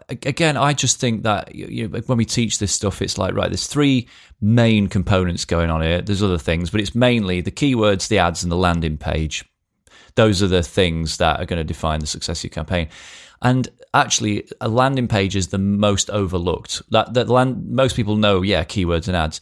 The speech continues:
but a lot of people don't think enough about the landing page. I, I would hope that there will be more focus on that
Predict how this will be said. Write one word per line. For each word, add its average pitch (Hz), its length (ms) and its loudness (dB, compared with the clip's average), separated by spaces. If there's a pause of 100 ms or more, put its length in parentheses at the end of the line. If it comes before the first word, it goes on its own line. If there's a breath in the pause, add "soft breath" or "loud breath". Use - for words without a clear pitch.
(260 loud breath)
but 113 80 0
a 113 40 4
lot 131 160 6
of 110 60 -4
people 104 220 0
don't 104 280 0
think - 440 -2 (400)
enough 92 580 0
about 90 280 0
the 82 60 -2
landing 82 360 0
page. 80 560 -2 (220)
I, 98 120 0
I 98 160 2
would 107 180 4
hope 135 400 2
that - 320 -6
there 101 80 0
will 92 140 2
be 90 120 0
more 85 220 0
focus 90 480 0
on 82 140 -2
that 80 260 -2